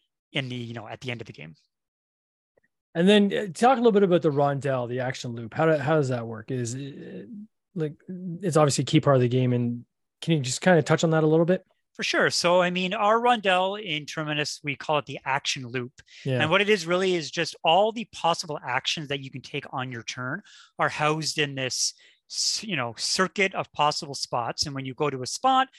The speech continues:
Speaker 1: there's a number of different actions. You take one and only one of those actions, which means that when you go there, you're deciding, "Okay, do I wanna do this action or this action? If I don't do, if I take this one action, then I can't do the other one." So now I'm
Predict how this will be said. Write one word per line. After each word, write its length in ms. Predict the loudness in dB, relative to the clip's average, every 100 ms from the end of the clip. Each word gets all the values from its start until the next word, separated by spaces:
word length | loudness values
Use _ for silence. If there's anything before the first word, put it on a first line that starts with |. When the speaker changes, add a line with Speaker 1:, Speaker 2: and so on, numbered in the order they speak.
| -20 _
Speaker 1:
there's 240 | -2 0 2
a 180 | 2 0
number 260 | -4 -2
of 160 | -4 -2
different 300 | -4 -2 0
actions. 480 | 0 -2 -8 -8 -14
You 60 |
take 220 | -6 -6
one 440 | -6 -4 -2 -2 -6
and 140 | -10 -8
only 240 | -6 -6 -6
one 160 | -8
of 60 | -8
those 160 | -8 -10
actions, 480 | -10 -12 -12 -14 -16 -20 -16 -12
which 180 | -8
means 140 | -6 -6
that 100 | -6
when 160 | -8
you 120 | -12 -6
go 220 | -4 -2
there, 340 | -2 -4 -6 -12 _ _
you're 140 | -6 -6
deciding, 540 | -4 -2 0 0 -2
"Okay, 240 | -8 -8 -8
do 120 | -6
I 60 |
wanna 220 | -4 -6 -6
do 100 | -8
this 220 | -4 -2
action 480 | -2 -2 -6 -8 -8
or 100 | -8
this 220 | -6 -6
action? 340 | -6 -10 -14 -12
If 100 | -8
I 60 |
don't 240 | -4 -6 -6
do, 280 | -8 -6 -10 _ _ _
if 80 | -12
I 80 | -6
take 240 | -4 -4
this 160 | -4 -4
one 160 | -2
action, 380 | 0 0 -2 -6
then 100 | -6
I 40 | -8
can't 200 | -6 -8
do 60 |
the 120 | -4 -2
other 140 | -2
one." 200 | -4 -6
So 180 | -6 -4
now 180 | -4 -2
I'm 180 | -4